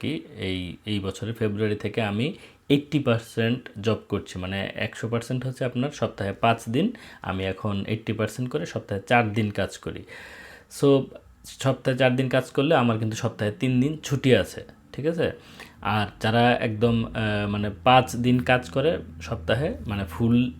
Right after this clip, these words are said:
ফুল টাইম যেটাকে ফর্টি আওয়ার্স বলা হয় সপ্তাহে, মাসে একশো ষাট ঘন্টার মতো, চল্লিশ ঘন্টা হলে আসলে ফুল টাইম হবে। আমি যেহেতু বত্রিশ ঘন্টা কাজ করি, তাহলে আমার একটা দিন কিন্তু ছুটি আছে। আমার ছুটি হচ্ছে শুক্রবার, মানে আমি যেহেতু কাজ করি না, ওই দিন জব করি না। আর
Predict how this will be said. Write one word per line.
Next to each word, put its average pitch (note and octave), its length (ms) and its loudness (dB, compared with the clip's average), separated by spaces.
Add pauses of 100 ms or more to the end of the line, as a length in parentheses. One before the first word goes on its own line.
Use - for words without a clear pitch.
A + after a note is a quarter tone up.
(140)
ফুল A#2+ 240 2
টাইম B2+ 300 4
যেটাকে G2+ 580 0
ফর্টি G2+ 300 -2
আওয়ার্স G2+ 360 -2
বলা G#2+ 220 0
হয় A#2+ 180 0
সপ্তাহে, C#3 580 -2 (300)
মাসে G2 560 -2
একশো - 220 -10
ষাট G2+ 300 -4
ঘন্টার G2 340 -4
মতো, B2 360 -2 (320)
চল্লিশ C3 320 4
ঘন্টা B2 240 4
হলে B2+ 160 4
আসলে A#2+ 220 4
ফুল A#2 240 2
টাইম C3 160 2
হবে। D#3 180 0
আমি A2 140 2
যেহেতু A2+ 220 0
বত্রিশ B2 400 0
ঘন্টা B2 220 0
কাজ B2+ 220 -2
করি, D3+ 160 0
তাহলে A#2 280 2
আমার A2 160 0
একটা A2+ 240 -2
দিন A2+ 140 0
কিন্তু A#2 160 0
ছুটি B2+ 280 0
আছে। G2 200 0
আমার G2+ 240 -2
ছুটি B2 220 -2
হচ্ছে A#2+ 320 -2
শুক্রবার, B2+ 520 2 (500)
মানে G#2 160 2
আমি G2+ 380 -2 (120)
যেহেতু G2+ 280 -2
কাজ G#2+ 300 0
করি G#2+ 220 2
না, A#2+ 120 0
ওই A2 60 -2
দিন G2+ 160 -2
জব G2+ 240 0
করি G#2 200 2
না। C3 240 -2
আর F#2+ 240 -2